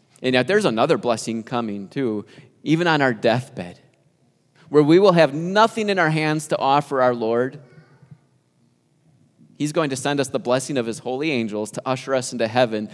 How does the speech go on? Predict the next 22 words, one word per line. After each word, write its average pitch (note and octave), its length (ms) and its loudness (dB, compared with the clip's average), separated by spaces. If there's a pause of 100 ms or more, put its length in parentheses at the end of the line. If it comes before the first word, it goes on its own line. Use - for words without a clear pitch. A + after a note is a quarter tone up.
the C3 80 -8
place D#3 380 0
he C3 80 -2
has A2 100 -4
graciously B2+ 500 -4
prepared F#2 460 -6
for - 280 -20
us. - 320 -20 (1800)
All G3 200 8
these D3+ 180 4
blessings A2+ 420 -6
connected D#3 440 -2
to D3 80 -2
the B2+ 120 0
greatest D#3+ 460 0
blessing D#3 420 0
of C#3+ 120 -4
them D#3 160 0
all, G#2 360 2 (180)
the A2+ 60 0
Father C3+ 640 4
sent A2+ 600 0